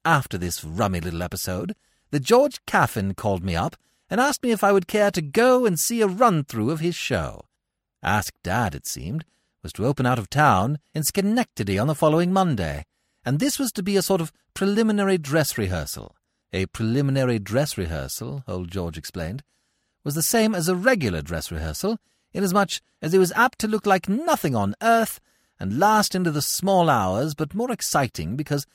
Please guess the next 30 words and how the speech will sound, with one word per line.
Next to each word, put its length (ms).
they 80
wouldn't 220
be 140
timing 640
the 100
piece, 400
and 140
consequently 600
all 200
the 100
blighters 760
who 160
on 160
these 180
occasions 580
let 180
their 240
angry 420
passions 540
rise 520
would 80
have 200
plenty 280
of 100
scope 340
for 120
interruptions, 800
with 100
the 60
result 400